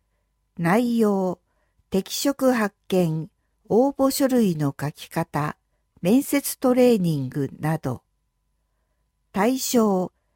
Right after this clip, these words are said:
各日市内在住の十八歳以上の求職者五人。なお、二十八日は保育あり、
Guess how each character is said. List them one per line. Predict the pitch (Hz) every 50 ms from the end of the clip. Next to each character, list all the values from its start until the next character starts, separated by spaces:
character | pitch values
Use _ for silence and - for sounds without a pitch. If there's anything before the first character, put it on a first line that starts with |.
| _ _ _ _ _ _ _ _
各 | - 262 269 - - 202
日 | 190 - 165 156 160 - -
市 | - - - - 277
内 | 294 294 269 233 196 170
在 | - 165 165 202 226 233
住 | 220 - 220 226 214 208
の | 190 175 175 175 - - _ _
十 | - 202 220 262 277
八 | 262 254 247
歳 | 247 - - - 262 254 247 247
以 | - - 240 240
上 | 220 214 202 185 170
の | 160 151 139 139
求 | - - 175 208 233 240
職 | - 220 208 - -
者 | - - - 156 127 123 - _ _ _ _
五 | - 151 165
人。 | 170 185 214 202 160 120 92 - _ _ _ _ _ _ _ _ _ _ _ _ _ _ _ _ _ _ _ _ _ _ _ _ _ _
な | - 202 208 214 190
お、 | 147 131 - - _ _ _ _ _
二 | 220 247 262
十 | - - 254 233
八 | 220 202 185 175 - - 214
日 | 196 196 185 - - 190 175
は | 170 160 151 160 - _ _ _
保 | _ - 269
育 | 269 247 202 - - 160 156 160
あ | 156 151
り、 | 143 - 131 127